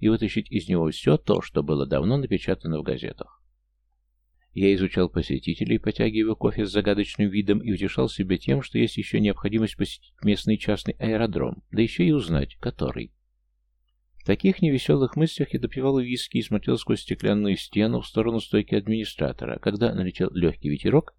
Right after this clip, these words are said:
и я отвлёкся на прекрасный вид с веранды.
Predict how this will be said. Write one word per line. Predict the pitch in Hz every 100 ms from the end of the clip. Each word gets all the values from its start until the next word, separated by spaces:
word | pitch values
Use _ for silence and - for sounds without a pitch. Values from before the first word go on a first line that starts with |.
| _
и | -
я | 113 107
отвлёкся | 87 101 - - -
на | 98
прекрасный | - 82 113 - 95
вид | 95 90
с | -
веранды. | 82 117 98 85